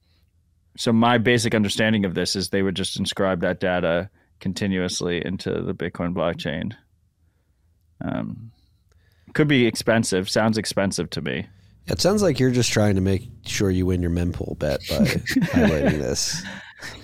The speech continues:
Speaker 1: Every freak should go inscribe all their channel. <laughs> No,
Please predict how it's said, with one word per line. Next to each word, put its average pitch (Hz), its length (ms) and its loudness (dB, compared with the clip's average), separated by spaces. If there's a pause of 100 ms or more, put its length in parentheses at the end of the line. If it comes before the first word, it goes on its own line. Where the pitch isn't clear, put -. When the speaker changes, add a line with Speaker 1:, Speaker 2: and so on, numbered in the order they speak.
(180)
Speaker 1:
Every 160 380 8
freak 147 580 4
should 110 300 0
go 123 380 6
inscribe 117 800 2
all 123 260 4
their 135 160 2
channel. 120 360 0 (200)
<laughs> - 160 -8
No, 135 300 2